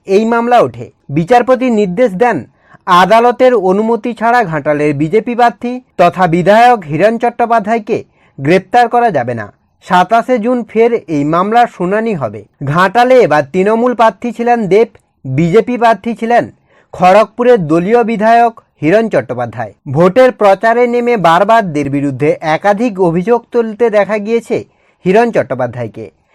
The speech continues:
এমনকি নিজের এক্স হ্যান্ডেল থেকে একটি পোস্ট রিশেয়ার করেন হিরণ। একটি অডিও ক্লিপ ছিল সেটি, মূলত এক ব্যক্তি এবং এক মহিলার টেলিফোনের কথাবার্তা ছিল সেটি।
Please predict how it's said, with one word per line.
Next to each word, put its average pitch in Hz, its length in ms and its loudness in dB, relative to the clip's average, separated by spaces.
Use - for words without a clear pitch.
এমনকি 220 600 0
নিজের 196 340 0
এক্স 180 300 -6
হ্যান্ডেল 226 420 -2
থেকে 214 340 -8
একটি 196 320 2
পোস্ট 233 480 0
রিশেয়ার 196 600 0
করেন 240 340 0
হিরণ। 123 340 -6
একটি 196 400 2
অডিও 180 480 4
ক্লিপ 233 300 -4
ছিল 240 240 -2
সেটি, 120 380 -10
মূলত 214 400 2
এক 156 460 0
ব্যক্তি 220 540 -2
এবং 160 360 0
এক 196 260 -2
মহিলার 185 540 0
টেলিফোনের 233 600 0
কথাবার্তা 214 640 -2
ছিল 233 280 -6
সেটি। 240 400 -8